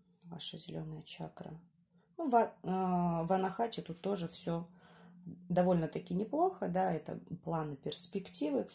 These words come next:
Анахата у нас отвечает за любовь, от-, анахата у нас отвечает за любовные отношения,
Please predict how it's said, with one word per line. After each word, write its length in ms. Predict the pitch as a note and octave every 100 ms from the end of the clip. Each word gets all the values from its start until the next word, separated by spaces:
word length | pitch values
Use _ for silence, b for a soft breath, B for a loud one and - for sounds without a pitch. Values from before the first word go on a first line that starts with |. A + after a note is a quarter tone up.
| B
Анахата 560 | F3 F3 F3 F3+ F3 D#3+
у 60 | E3
нас 360 | F3 E3 - - -
отвечает 720 | F3 F3 F3 - D#3+ D#3 D#3
за 340 | - E3+ D3 - B B B B - -
любовь, 680 | E3+ E3+ D3 G#3+ E4+ - - _ _ _ _ -
от-, 140 | E3+ - - _ - _ _
анахата 480 | E3+ F3+ F3 F3 F3
у 60 | D#3+
нас 280 | D#3 C#3+ - -
отвечает 640 | F3 D#3+ - F3 D3 C#3+
за 260 | D3+ E3 D3
любовные 680 | D3+ D3+ D3 D3+ D3 C#3+ C3+ -
отношения, 880 | - - E3 - C4 C#4 B3+ G3